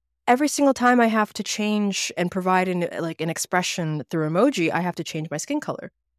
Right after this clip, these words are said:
So you see a big disconnect between what the company's talking about and what the company's actually applying. So you can also imagine the disconnect that's happening within the company,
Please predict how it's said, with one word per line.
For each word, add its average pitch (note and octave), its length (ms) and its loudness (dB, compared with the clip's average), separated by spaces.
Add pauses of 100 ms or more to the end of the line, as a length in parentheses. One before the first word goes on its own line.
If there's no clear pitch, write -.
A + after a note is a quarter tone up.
So - 140 -6
you A3 100 0
see C4+ 200 0
a B3 40 4
big A3+ 280 -2
disconnect F#3 520 -4
between F3 640 -4
what E3+ 200 -6
the - 80 -8
company's F#3+ 420 -4
talking D#3+ 360 -6
about D3 320 -4
and D#3 140 -4
what D3+ 140 -4
the D3+ 80 -8
company's D3+ 400 -6
actually C#3 320 -6
applying. D#3+ 500 -2
So - 160 -6
you D#3+ 140 -4
can F3+ 100 -4
also F3 360 -2
imagine D#3+ 440 -4
the D3+ 60 -8
disconnect D3 440 -10
that's C3 140 -10
happening C#3+ 320 -8
within E3 240 -4
the C#3 80 -4
company, - 420 -12